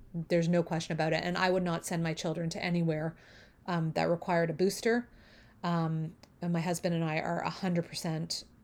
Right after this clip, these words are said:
aligned with that. It is, it is so risky. It is so risky to young people. It is disgusting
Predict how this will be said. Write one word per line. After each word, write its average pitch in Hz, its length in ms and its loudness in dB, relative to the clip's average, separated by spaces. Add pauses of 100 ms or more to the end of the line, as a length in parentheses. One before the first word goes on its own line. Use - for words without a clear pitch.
aligned 170 380 0
with 214 160 0
that. 233 300 4
It 180 160 2
is, 165 220 0 (200)
it 185 140 2
is 170 200 0 (300)
so 247 540 10
risky. 190 600 2 (520)
It 214 120 10
is 202 140 6
so 269 420 10
risky 247 440 6
to 214 60 6
young 202 220 6
people. 185 440 0
It 190 100 6
is 180 160 2
disgusting 175 880 2